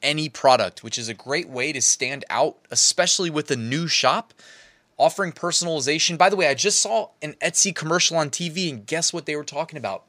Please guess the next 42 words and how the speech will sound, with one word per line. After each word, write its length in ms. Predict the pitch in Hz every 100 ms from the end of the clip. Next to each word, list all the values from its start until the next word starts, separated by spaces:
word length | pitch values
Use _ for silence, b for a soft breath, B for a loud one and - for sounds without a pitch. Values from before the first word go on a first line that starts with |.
| _ b b b b
Personalized 840 | - - 156 - 170 147 147 143 -
products 500 | - 135 110 107 -
being 300 | - 117 147
available 440 | 170 110 113 131 143
on 180 | 110
their 100 | 127
platform. 640 | - 214 262 190 143 101 87 b b b b
Take 300 | - 185 214 -
a 120 | 175
hint. 420 | 139 143 220 117
If 160 | - 143
Etsy's 300 | 180 180 190
gonna 120 | 185
be 140 | 175 165
spending 400 | - 156 175 151
the 80 |
big 320 | 101 165 185 113
bucks, 280 | 151 117
I 40 | 123
mean, 100 | 127
if 100 | 120
I 100 | 170
saw 180 | 175 151
it 60 |
on 100 | 135
T 160 | 120 135
V, 240 | 135 110 B B B
it 100 | 135
had 280 | 131 175 160
to 100 | 151
have 100 | 123
been 200 | 139 123
during 180 | 135
an 80 | 123
N 80 | 120
F 140 | 110
L 100 | 151
game. 280 | 131 101 98 - B B
It's 80 | -
about 180 | 147
all 160 | - 131
the, 160 | 131